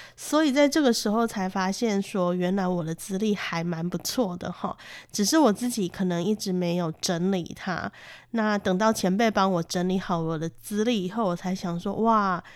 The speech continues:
是在说我吗？我都有点不好意思了哈。可是我每一样都有做到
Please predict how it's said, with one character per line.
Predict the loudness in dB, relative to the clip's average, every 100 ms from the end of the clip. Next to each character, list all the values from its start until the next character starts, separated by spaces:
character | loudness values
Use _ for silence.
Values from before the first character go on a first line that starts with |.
| -20 -20 _ _ _
是 | -6 -2
在 | 0
说 | 2 2
我 | 2 0
吗？ | -4 -6 -6
我 | -6
都 | -2
有 | -2
点 | 0
不 | -2
好 | -4 -4
意 | -4 -4
思 | -4 -6 -4
了 | -4
哈。 | -4 -8 -10 -16 -12
可 | -2
是 | 4 6
我 | 6
每 | 4 2
一 |
样 | 2 2
都 | 2 0
有 | -2
做 | -2 0
到 | 0 -2 -4